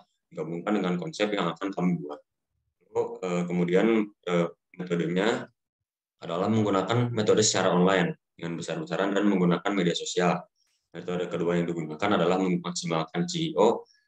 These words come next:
menggunakan metode lead generation. Untuk konsep ada dua. Pertama adalah, eh, kita memposting dan mention Pelipura Lara di Instagram, eh, dan, eh,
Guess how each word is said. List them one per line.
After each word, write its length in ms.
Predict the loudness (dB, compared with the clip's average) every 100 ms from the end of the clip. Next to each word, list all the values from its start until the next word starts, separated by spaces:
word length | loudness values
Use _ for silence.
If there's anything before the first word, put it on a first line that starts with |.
| _ -12
menggunakan 480 | -4 -2 -2 0 2
metode 320 | 2 2 4 4
lead 160 | 4
generation. 560 | 4 2 0 -2 0 0 -2 _ _ _ -16
Untuk 240 | -14 -14
konsep 560 | -16 -14 -4 0 0 -4 _
ada 160 | -8 -6
dua. 320 | 0 0 0 -4 _ _ _ _ _ _ _ _ _ -20
Pertama 400 | -10 -4 -2 0
adalah, 400 | 2 2 2 -2 _ -14
eh, 160 | -12 -6
kita 160 | 0
memposting 800 | 2 2 0 0 4 4 4 2
dan 160 | 0 0 0
mention 480 | -2 -6 2 2 2 -2
Pelipura 400 | -4 -2 -2 0
Lara 200 | 0 0
di 80 | -4
Instagram, 560 | -14 -18 -8 -2 -2 -2 _ _ _ -10
eh, 260 | -8 -8 -10 -14 _ _
dan, 120 | -4 -2 -4 -8
eh, 340 | _ -20 -20